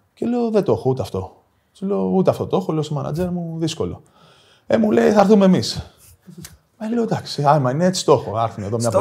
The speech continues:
Speaker 1: εβδομάδα,
Speaker 2: ήταν, στόκερ ήταν.
Speaker 1: να κάνουμε δέκα προπονήσεις, εντάξει, πάρουμε και το Χατζηλίκι μας εκεί που ήταν καλό,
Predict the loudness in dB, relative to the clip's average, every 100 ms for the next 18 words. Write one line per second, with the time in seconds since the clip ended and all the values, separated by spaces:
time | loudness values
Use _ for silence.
0 | 4 4 6 2 2 -2 -4 -8 -4 -2
1 | 4 6 6 4 4 4 2 2 0 0
2 | -4 -6 -8 -10 -8 -4 -6 -6 0 2
3 | 2 -2 -8 -6 -8 -6 -6 -6 -10 -12
4 | -12 -12 -10 -12 -8 -6 -6 -8